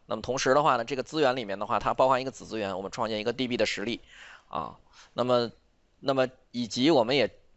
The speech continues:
大概介绍了这个参数啊、变量啊等等的一些设置啊。那么实际上在这个里面的话，你还可以设置什么呢？还可以添加一个子资源，就是像C q L D B的话，我们可以，可以设置访问的I P地址的区间等等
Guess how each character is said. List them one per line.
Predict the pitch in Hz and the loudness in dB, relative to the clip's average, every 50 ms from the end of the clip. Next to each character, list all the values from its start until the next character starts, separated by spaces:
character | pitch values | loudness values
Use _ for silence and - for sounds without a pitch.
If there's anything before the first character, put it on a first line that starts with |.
| _ _ _ _ - | _ _ _ _ 0
大 | 123 104 | 0 2
概 | 139 165 147 | 2 2 0
介 | 135 147 143 | 2 2 2
绍 | 131 151 143 123 | 2 4 4 4
了 | 117 117 | 4 4
这 | 127 135 113 | 2 -2 -2
个 | 117 110 107 | -2 -2 -2
参 | - - - - 147 147 160 160 | -4 -10 -4 0 0 0 0 -2
数 | 147 - 170 143 127 120 | -4 -6 -6 -2 2 4
啊、 | 113 110 107 104 101 101 104 - _ _ - - - - - _ _ | 4 4 4 4 2 -2 -4 -10 _ _ -20 -20 -20 -20 -20 _ _
变 | - 156 143 139 | -2 0 2 2
量 | 156 151 139 127 | 2 2 2 4
啊 | 120 113 110 | 2 2 2
等 | 110 - 113 131 | 0 -2 -4 -2
等 | 127 110 90 | -2 -2 -2
的 | 98 | -4
一 | 113 107 | -6 -4
些 | - 123 | -2 -2
设 | 120 - 139 107 | 0 2 2 0
置 | 98 - 92 - - - | 0 0 -6 -10 -10 -8
啊。 | 95 98 95 113 | -8 -6 -6 -6
那 | 139 | -4
么 | 139 | -4
实 | - 165 185 | -4 -2 0
际 | 220 | 2
上 | 208 180 170 | 2 4 4
在 | 196 190 | 4 4
这 | 190 220 208 | 6 6 6
个 | 170 131 | 6 4
里 | 113 107 | 2 0
面 | 113 117 | -2 -2
的 | 123 | 0
话， | 131 139 123 | 2 2 0
你 | 117 107 | 0 -2
还 | 117 131 | -4 -4
可 | - 156 | -2 -2
以 | 127 110 | -4 -2
设 | - - 139 123 | -2 -2 -2 0
置 | 123 120 | 0 -2
什 | 104 107 | -4 -4
么 | 98 104 | -4 -4
呢？ | 110 101 - - - - - - - | -4 -6 -6 -10 -18 -18 -20 -12 -8
还 | - 123 | -2 0
可 | 151 | 0
以 | 131 | 0
添 | 110 143 143 | 2 0 0
加 | 139 143 143 143 | 0 0 0 0
一 | |
个 | 135 135 | -2 -6
子 | - 104 98 | -8 -10 -10
资 | 101 131 123 | -8 -4 -2
源， | 117 110 113 113 - _ _ _ | -2 -2 -2 -4 -6 _ _ _
就 | - 120 113 | -12 -10 -8
是 | 107 117 117 110 | -4 -2 -2 -2
像 | - 135 113 107 107 107 107 | 0 2 2 2 2 0 -2
C | 101 - 135 131 | -4 -4 -2 0
q | 135 120 | 0 0
L | 117 | -2
D | 117 131 120 | -2 -4 -6
B | 113 131 131 117 | -4 -2 0 0
的 | 107 | 0
话， | 98 123 101 | 2 2 0
我 | 101 | 0
们 | 101 104 | -2 -4
可 | 117 | -6
以， | 110 | -4
可 | - 123 | -4 -4
以 | 113 | -4
设 | - 127 113 | -2 -4 -4
置 | 107 113 | -4 -4
访 | 107 - 87 80 | -4 -2 -4 -4
问 | 92 104 107 | -2 -2 0
的 | 104 | 0
I | 110 117 | 0 -2
P | 117 - 127 | -4 -8 -10
地 | 117 131 127 | -10 -8 -8
址 | - 90 | -8 -10
的 | - 85 | -10 -10
区 | - - - 127 | -10 -10 -10 -6
间 | 127 139 139 143 147 147 - - - - - - _ | -2 2 2 2 2 0 -4 -10 -20 -20 -20 -16 _
等 | - 95 101 127 | -4 -4 -2 0
等 | 120 - | -2 -2